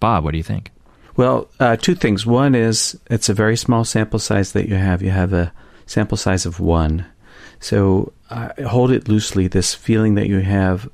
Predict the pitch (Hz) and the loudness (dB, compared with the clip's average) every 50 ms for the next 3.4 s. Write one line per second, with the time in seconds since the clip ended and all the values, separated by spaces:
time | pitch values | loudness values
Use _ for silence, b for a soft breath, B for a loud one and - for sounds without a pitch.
0 | - - 107 90 90 90 90 90 - - - - - 92 90 - - 101 90 87 | -8 -6 -4 -2 0 0 0 0 -2 -4 -6 -4 -2 -2 -2 -2 -2 -4 -2 0
1 | 101 92 87 - 95 87 90 90 87 87 87 85 - - 95 90 - - 87 - | -2 -2 -2 0 0 0 2 2 0 -2 -2 -4 -6 -4 -4 -4 -2 -4 -6 -6
2 | - - - B B B B B B B - - - - 107 104 - - 98 95 | -6 -10 -10 B B B B B B B -14 -12 -4 -2 -2 -2 0 0 0 0
3 | 92 92 113 131 117 104 90 | 2 2 2 2 2 2 2